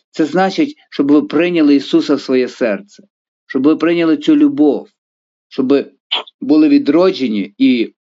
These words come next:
прийняли цей дар життя вічного. Це, знаєте, це як подарунок. От я вам подарував би зараз годинник,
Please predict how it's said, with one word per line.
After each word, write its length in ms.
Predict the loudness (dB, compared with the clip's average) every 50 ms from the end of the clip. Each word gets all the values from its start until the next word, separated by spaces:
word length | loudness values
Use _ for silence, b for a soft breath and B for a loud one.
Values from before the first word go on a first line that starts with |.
| _ _ -6
прийняли 480 | -2 0 0 0 0 0 0 0 0
цей 180 | -2 -4 -6 -6
дар 440 | -6 -4 -6 -4 -4 -4 -4 -6 -6
життя 320 | -6 -6 -4 -2 -2 0
вічного. 460 | 2 2 2 0 -2 -6 -8 -8 -8
Це, 140 | -8 -8 -8
знаєте, 300 | -4 -4 -4 -2 -4 -4
це 120 | -4 -4
як 160 | -4 -6 -6 -4
подарунок. 680 | -4 -2 0 0 0 2 2 2 0 -2 -6 -10 _ _ _ _ _ _ _ -6
От 140 | -4 -4 -4 -6 _ _ _ -4
я 100 | -2 0
вам 240 | 0 0 -2 -4 -8 -14 _ _
подарував 580 | -4 -2 0 0 2 2 2 2 2 0 0 -2
би 100 | -4 -2
зараз 320 | 0 0 0 2 0 0
годинник, 560 | 0 0 0 2 0 0 0 -2 -8 -10 -12